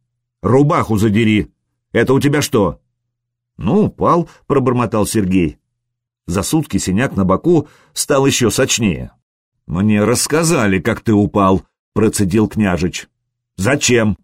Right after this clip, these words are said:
«Равновесие упражнял», — по-детски пискнул Варт. Когда же, блин, голос уже сломается и станет нормальным?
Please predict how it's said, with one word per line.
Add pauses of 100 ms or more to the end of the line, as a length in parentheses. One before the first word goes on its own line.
(800)
«Равновесие
упражнял», — (180)
по-детски
пискнул
Варт. (640)
Когда
же,
блин,
голос
уже
сломается (180)
и
станет
нормальным?